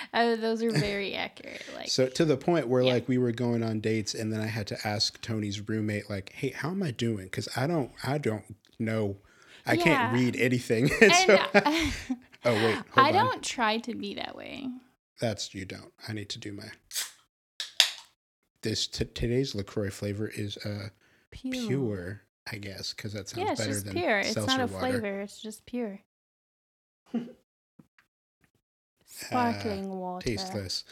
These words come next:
Speaker 2: Um, yeah. So, eh, that's, yeah, that's your speed. That's your M O.
Speaker 1: Yeah, I am just, yeah, I'm a very reserved person. And when it comes to relationships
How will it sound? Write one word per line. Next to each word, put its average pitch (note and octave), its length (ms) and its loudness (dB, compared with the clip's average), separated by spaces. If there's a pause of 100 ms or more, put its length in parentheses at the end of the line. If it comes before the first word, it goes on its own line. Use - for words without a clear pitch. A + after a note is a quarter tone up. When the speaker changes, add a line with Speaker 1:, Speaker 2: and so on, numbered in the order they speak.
(540)
Speaker 2:
Um, A#2+ 400 -2 (120)
yeah. G2 200 -4 (1120)
So, D3+ 320 -2
eh, D3+ 80 -6 (260)
that's, E3+ 460 -2
yeah, E3+ 100 -4
that's F#3+ 200 -4
your D3 80 0
speed. B2 460 -4 (120)
That's C#3 220 -4
your C3+ 100 -4
M A#2 180 -4
O. A2 260 -6 (580)
Speaker 1:
Yeah, C#4 520 2
I C4+ 200 4 (520)
am C#4 200 0
just, D4 360 -6
yeah, D4 160 2
I'm C#4 100 4
a C4+ 80 0
very C4+ 200 2
reserved C#4 400 -2
person. C4 400 -2
And A3 160 -4
when A#3 120 -2
it A3+ 120 -6
comes A#3+ 440 -2
to B3 120 -4
relationships A#3 1400 -4